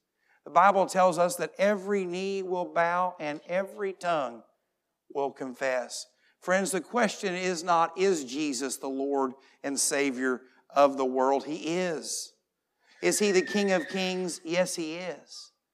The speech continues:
And we are given the wonderful privilege to acknowledge it now, willingly, as He deals with us. Or one day we will recognize it unwillingly. Third and final thing, and I'll be done.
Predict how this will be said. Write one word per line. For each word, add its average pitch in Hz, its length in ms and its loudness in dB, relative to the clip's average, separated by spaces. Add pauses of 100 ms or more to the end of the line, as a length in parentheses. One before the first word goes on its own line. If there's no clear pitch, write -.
(440)
And 180 180 0
we 214 160 6
are 202 80 6
given 185 360 6
the 175 60 0
wonderful 175 560 0
privilege 175 500 -2
to 160 120 -4
acknowledge 160 560 4
it 156 180 -4
now, 135 760 -6 (1080)
willingly, 135 800 2
as 131 240 -2
He 143 140 -8
deals 143 420 -6
with 123 180 -10
us. 110 460 -12 (600)
Or 147 200 2
one 170 300 0
day 147 160 0
we 143 200 -2
will 131 220 -4
recognize 127 800 -4
it 120 240 -8 (720)
unwillingly. 104 1040 -6 (640)
Third 170 260 8
and 160 140 -2
final 160 300 6
thing, 135 200 2
and 120 80 0
I'll 127 140 6
be 127 160 -4
done. 113 300 0